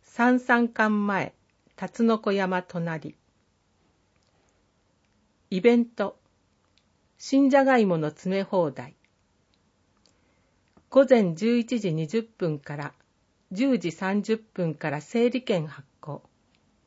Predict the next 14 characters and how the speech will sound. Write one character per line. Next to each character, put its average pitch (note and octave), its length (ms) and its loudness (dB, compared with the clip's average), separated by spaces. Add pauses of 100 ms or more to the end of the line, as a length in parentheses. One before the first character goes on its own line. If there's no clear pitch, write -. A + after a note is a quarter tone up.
(600)
先 B3+ 320 4
着 A#3+ 340 0
百 G#3+ 300 -4
人、 D#3 220 -4 (680)
一 - 220 -10
家 C4+ 180 2
族 G3 420 -4
二 A3+ 240 0
人 G#3+ 140 -2
ま D#3 120 -6
で。 - 180 -16 (1300)
一 - 260 4
人 G#3+ 240 0
一 F3 140 -10